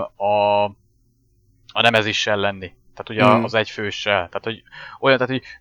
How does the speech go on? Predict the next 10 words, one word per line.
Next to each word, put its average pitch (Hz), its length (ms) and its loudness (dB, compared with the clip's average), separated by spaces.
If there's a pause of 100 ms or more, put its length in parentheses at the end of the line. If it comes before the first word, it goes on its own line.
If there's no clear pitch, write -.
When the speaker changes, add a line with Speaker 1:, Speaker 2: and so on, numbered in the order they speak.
(100)
Speaker 1:
ő 127 200 -2
volt 120 240 0
az, 120 100 0
aki 117 420 0 (380)
végtelenszer 127 580 4
tudott, 113 280 -6
izé, 120 220 -4
újraéledni, 117 1080 2
meg 104 220 2
sokkal 107 680 2